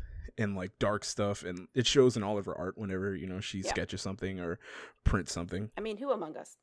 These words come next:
Speaker 2: doesn't have a fascination with true crime?
Speaker 1: That's right. Every, <sighs> I love true crime. Everyone loves true crime.
Speaker 2: Yeah. And hey,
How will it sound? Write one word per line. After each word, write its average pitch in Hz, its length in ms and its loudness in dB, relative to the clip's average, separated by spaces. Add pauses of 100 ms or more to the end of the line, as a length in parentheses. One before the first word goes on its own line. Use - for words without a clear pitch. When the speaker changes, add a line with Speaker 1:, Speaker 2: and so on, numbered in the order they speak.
(120)
Speaker 2:
doesn't 190 200 -10
have 190 140 -10
a - 40 -18
fascination - 680 -14
with - 180 -18
true - 140 -16
crime? - 200 -20 (380)
Speaker 1:
That's 98 180 -4
right. 104 180 -2
Every, 135 220 -4 (160)
<sighs> - 160 -8
I 104 40 -10
love 107 220 -2
true - 140 -8
crime. 90 300 -8
Everyone 113 340 0
loves 76 180 -6
true 78 160 -8
crime. 67 160 -8
Speaker 2:
Yeah. - 80 -6 (340)
And 226 140 4
hey, 285 220 4